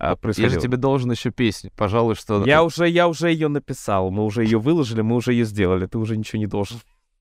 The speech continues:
Speaker 1: Давай ты лучше саундтрек напишешь вместе с Алексом, потому что, ну, слушайте, это,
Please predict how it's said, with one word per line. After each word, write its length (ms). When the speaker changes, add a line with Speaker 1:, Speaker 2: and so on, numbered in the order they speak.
Speaker 1:
Давай 160
ты 100
лучше 180
саундтрек 440
напишешь 520
вместе 380
с 80
Алексом, 360
потому 240
что, 320
ну, 200
слушайте, 280
это, 500